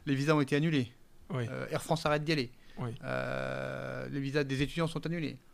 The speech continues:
Speaker 1: On bloque toute coopération avec la culture.
Speaker 2: Il y a une
Speaker 1: Enfin,
Speaker 2: escalade, c'est ça que vous voulez dire ?
Speaker 1: il y a une escalade.
Speaker 2: Ouais. Alors, est-ce que vous pouvez nous rappeler la mission des militaires sur place ? Parce qu'il y avait, comme je le disais tout à l'heure en introduction, mille cinq cents militaires qui étaient déployés,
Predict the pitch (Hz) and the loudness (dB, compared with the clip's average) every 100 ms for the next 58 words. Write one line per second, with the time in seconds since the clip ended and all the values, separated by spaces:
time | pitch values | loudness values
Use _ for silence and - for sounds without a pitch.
0 | - - 294 165 143 170 - - - 214 | -20 -18 -4 2 4 4 2 -18 -4 -2
1 | - 175 165 160 - 185 - 139 151 190 | 2 4 6 4 2 -4 0 0 2 0
2 | 165 127 107 156 170 170 202 165 131 156 | -2 -2 4 8 10 8 8 6 4 0
3 | 165 131 123 123 123 120 269 247 - - | 0 0 0 0 0 4 8 6 4 -2
4 | 135 113 - - - - - 160 170 - | -2 -4 -8 -14 -12 -12 4 8 8 6
5 | - - 165 285 269 277 277 156 156 156 | -4 2 4 4 4 6 8 10 10 8
6 | 247 151 170 175 233 151 147 151 156 190 | 4 6 6 6 6 6 6 4 6 4
7 | - - - 135 131 - 170 185 151 139 | 4 0 2 0 2 6 10 10 10 6
8 | 147 147 147 156 - 151 151 143 139 151 | 6 6 4 2 2 4 6 4 2 2
9 | 151 - 160 180 185 165 170 160 165 185 | 2 4 6 6 6 4 6 6 6 4
10 | 175 147 139 139 135 151 147 160 | 2 0 2 2 2 4 6 4